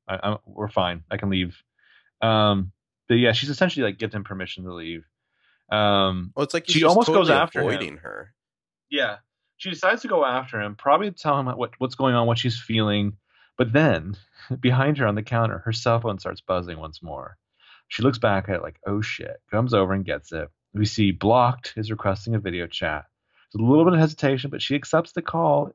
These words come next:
Speaker 1: It's Avataria, who is upset. Rule number one,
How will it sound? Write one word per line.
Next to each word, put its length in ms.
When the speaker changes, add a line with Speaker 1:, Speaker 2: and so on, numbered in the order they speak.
Speaker 1:
It's 280
Avataria, 640
who 140
is 140
upset. 840
Rule 260
number 280
one, 480